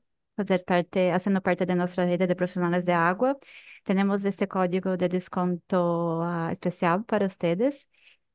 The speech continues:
Y, mm, siguiente. Muchas gracias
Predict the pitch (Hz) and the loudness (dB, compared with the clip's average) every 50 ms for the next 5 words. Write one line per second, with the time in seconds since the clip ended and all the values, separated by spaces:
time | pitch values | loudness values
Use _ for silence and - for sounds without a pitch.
0 | _ _ _ _ _ _ _ _ - 196 190 190 190 196 196 196 196 196 196 196 | _ _ _ _ _ _ _ _ -2 0 0 0 0 0 0 0 0 0 0 0
1 | 196 196 196 196 196 196 196 190 185 - _ _ - - _ _ _ _ - 202 | 0 0 0 0 0 0 0 0 -2 -4 _ _ -20 -20 _ _ _ _ -2 0
2 | 180 190 185 208 208 - 294 311 381 494 - _ _ _ _ _ _ _ _ _ | 2 2 2 2 2 2 0 0 0 -2 -6 _ _ _ _ _ _ _ _ _
3 | _ _ _ _ _ _ _ _ _ _ _ _ _ _ _ _ _ _ _ _ | _ _ _ _ _ _ _ _ _ _ _ _ _ _ _ _ _ _ _ _
4 | _ _ _ _ _ _ _ _ _ _ _ _ _ _ _ - - _ _ _ | _ _ _ _ _ _ _ _ _ _ _ _ _ _ _ -20 -20 _ _ _
5 | - - - - - _ _ _ _ - _ _ _ _ _ _ _ _ _ _ | -20 -20 -20 -20 -20 _ _ _ _ -20 _ _ _ _ _ _ _ _ _ _
6 | - 220 214 - 240 220 202 208 214 208 202 208 - - 262 285 269 - | 0 0 2 2 2 2 2 4 4 4 4 4 4 4 4 4 4 0